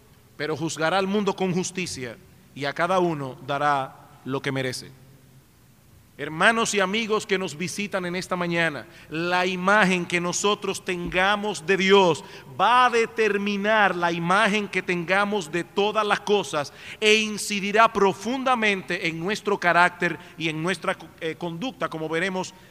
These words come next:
en el texto que estudiaremos en esta mañana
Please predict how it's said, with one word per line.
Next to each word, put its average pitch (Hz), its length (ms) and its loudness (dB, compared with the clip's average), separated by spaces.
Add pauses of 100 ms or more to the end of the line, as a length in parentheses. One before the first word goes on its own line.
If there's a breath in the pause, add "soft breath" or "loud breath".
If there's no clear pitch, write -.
en 185 140 -6
el 180 160 -4
texto 185 380 -4
que 160 80 -8
estudiaremos 175 560 -2
en 160 80 -6
esta 170 180 -6
mañana 160 480 -4